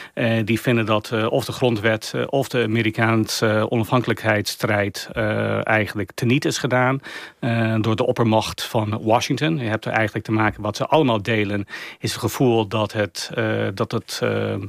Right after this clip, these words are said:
zeg maar, bestaande politieke, eh, krachten niet legitiem zijn. Eh, dat ze eigenlijk, eh, de rechten hebben ontne-, ontnomen of willen ontnemen van de Amerikaanse burgers. En dat ze dan eigenlijk in die zin, eh,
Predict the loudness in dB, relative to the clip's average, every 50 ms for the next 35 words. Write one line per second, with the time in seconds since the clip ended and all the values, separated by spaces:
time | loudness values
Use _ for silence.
0 | -12 -16 -20 -20 -20 -6 -4 -4 0 2 2 2 2 0 -2 -4 -4 -2 0 2
1 | 2 4 4 4 2 2 2 0 0 -2 -2 0 0 0 2 0 -2 -2 -2 -2
2 | -2 -2 -2 -4 -4 -2 -2 -2 0 0 0 0 0 0 -2 -4 -6 -6 -6 -6
3 | -10 -12 -14 -14 -14 -6 _ 2 4 4 4 2 2 0 0 0 -2 -6 -4 -2
4 | 0 0 0 0 0 0 0 0 -2 -4 -6 -10 -16 -20 -20 -10 _ -2 0 0
5 | 2 0 0 0 0 -2 -2 0 0 2 2 2 2 0 0 -2 -2 -2 -2 -6
6 | -12 -8 -6 -4 -2 -2 -2 -2 -2 0 2 2 4 4 2 2 0 -2 0 0
7 | 0 0 0 0 0 0 2 2 4 4 2 2 2 2 4 4 4 4 4 4
8 | 2 2 0 0 2 2 4 4 4 2 2 0 -2 0 0 2 2 2 2 2
9 | 0 -2 -2 -2 0 0 2 2 2 2 0 0 0 0 0 0 0 0 0 0
10 | 2 2 4 4 4 2 2 2 0 0 0 0 -2 0 2 2 2 2 0 -2
11 | -2 -2 -4 -6 -8 -10 -12 -14 -14 -16 -10 _ -2 0 0 0 -2 -2 0 2
12 | 2 4 4 2 2 0 -4 -4 -2 0 0 2 4 2 2 2 2 0 0 0
13 | 0 -2 -2 -2 -2 -2 -2 0 -2